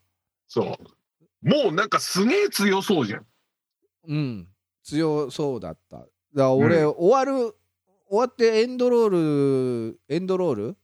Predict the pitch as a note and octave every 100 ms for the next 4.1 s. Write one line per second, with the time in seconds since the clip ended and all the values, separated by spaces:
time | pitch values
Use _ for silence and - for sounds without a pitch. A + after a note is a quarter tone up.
0 | - B2 A#2+ A#2+ E3 D3+ B2+ A2+ A2 E2+
1 | C#3+ E3 E3 E3+ D#3+ D#3+ C#3+ C#3+ F#2+ -
2 | _ _ _ _ _ - A#2 A2+ G2+ E3
3 | D#3 D3+ D3+ C#3+ C3+ A#2 G2+ F#2+ F#2+ D2